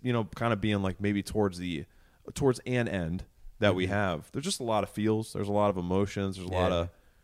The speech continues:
Speaker 1: uh, I don't know.
Speaker 2: No,
Speaker 1: full
Speaker 2: it, it,
Speaker 1: circlism going on.
Speaker 2: it's so cra-, this is awesome to me too. Like, to have Lane up here. Like, I've, I talk about paragraphs a lot, and I, I've always enjoyed coming here and
Speaker 1: Mm-hmm.
Speaker 2: seeing Max and seeing my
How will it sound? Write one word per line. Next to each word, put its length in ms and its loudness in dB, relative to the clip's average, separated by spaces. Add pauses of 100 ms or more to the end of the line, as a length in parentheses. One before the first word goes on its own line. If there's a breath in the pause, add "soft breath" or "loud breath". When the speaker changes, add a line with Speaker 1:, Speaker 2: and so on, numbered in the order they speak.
(880)
Speaker 1:
uh, 260 -6 (200)
I 80 -4
don't 100 -4
know. 180 -4 (280)
Speaker 2:
No, 160 8
Speaker 1:
full 280 6
Speaker 2:
it, 40 4
it, 80 0
Speaker 1:
circlism 340 -2
going 260 0
on. 220 -2
Speaker 2:
it's 160 4
so 180 6
cra-, 200 2
this 120 2
is 80 2
awesome 360 4
to 60 -2
me 160 2
too. 180 2
Like, 200 4 (280 loud breath)
to 100 4
have 160 6
Lane 160 6
up 120 2
here. 120 -2
Like, 160 -2
I've, 240 4 (120)
I 100 6
talk 200 2
about 140 -2
paragraphs 360 2
a 40 -4
lot, 240 4
and 80 -4
I, 180 0
I've 260 0
always 300 2
enjoyed 320 -2
coming 240 -2
here 280 -2
and 100 -2
Speaker 1:
Mm-hmm. 80 -8
Speaker 2:
seeing 200 2
Max 340 -2
and 120 -6
seeing 180 -2
my 200 -2